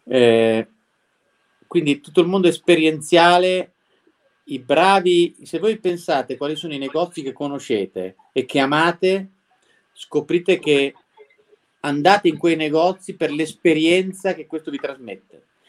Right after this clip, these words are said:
perché andate a comprare gli sci dove c'è uno bravissimo che vi racconta un sacco di cose che gli altri non vi raccontano. Lo stesso vale per la bicicletta, che andate da un biciclettaio bravissimo che poi vi racconta che c'è una stradina bella da fare in un certo posto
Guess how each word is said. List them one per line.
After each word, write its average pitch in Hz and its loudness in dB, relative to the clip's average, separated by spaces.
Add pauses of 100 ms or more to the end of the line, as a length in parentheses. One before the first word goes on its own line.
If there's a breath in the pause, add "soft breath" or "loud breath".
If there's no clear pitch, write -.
(120)
perché 139 -2
andate 156 -2
a 151 -4
comprare 151 0
gli 143 -2
sci 175 -4
dove 151 4
c'è 151 -2
uno 156 0
bravissimo 147 0
che 143 -8
vi 143 -4
racconta 143 -6
un 139 -14
sacco 147 -4
di 160 -4
cose 143 -2
che 135 -4
gli 131 -4
altri 135 -2
non 135 -12
vi 135 -6
raccontano. 131 -2
Lo 127 -10
stesso - -6
vale 143 2
per 135 -2
la 135 -2
bicicletta, 143 -2
che 131 -8
andate 131 -6
da 131 -6
un 131 -8
biciclettaio 135 -6
bravissimo 139 -6 (240 loud breath)
che 139 -6
poi 147 2
vi 139 2
racconta 135 0
che 131 -2
c'è 135 -4
una 131 -2
stradina 139 0
bella 135 2
da 127 -2
fare 131 0
in 127 -6
un 123 -10
certo 131 -4
posto 135 0